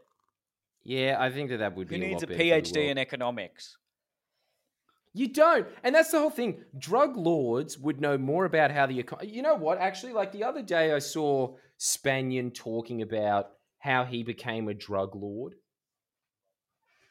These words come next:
Speaker 1: And it was
Speaker 2: Mm.
Speaker 1: honestly up there with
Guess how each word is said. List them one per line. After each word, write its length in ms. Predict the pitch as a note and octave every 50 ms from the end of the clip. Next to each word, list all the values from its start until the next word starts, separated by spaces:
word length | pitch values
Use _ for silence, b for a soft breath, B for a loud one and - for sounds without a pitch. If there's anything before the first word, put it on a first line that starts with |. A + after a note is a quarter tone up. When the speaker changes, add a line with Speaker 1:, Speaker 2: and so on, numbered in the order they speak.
| -
Speaker 1:
And 100 | F#3 G#3
it 80 | G#3 G3+
was 260 | G#3+ F#3 D#3+ - - - _ _ _ _ -
Speaker 2:
Mm. 140 | A#2+ A#2+ A#2
Speaker 1:
honestly 800 | D#3 G#3 C4 D4+ C4+ - - A3+ G#3 G3+ F#3+ G3 F#3 F#3 F3+ F#3 - _ _ _ _ _ _ _ _ _ _ _ _ _ _ _ _ _ _ _ _
up 300 | - E3+ E3+ E3+ - -
there 200 | - F3 F3 E3+
with 380 | D#3+ C#3 D3 D3 C#3+ C#3 - -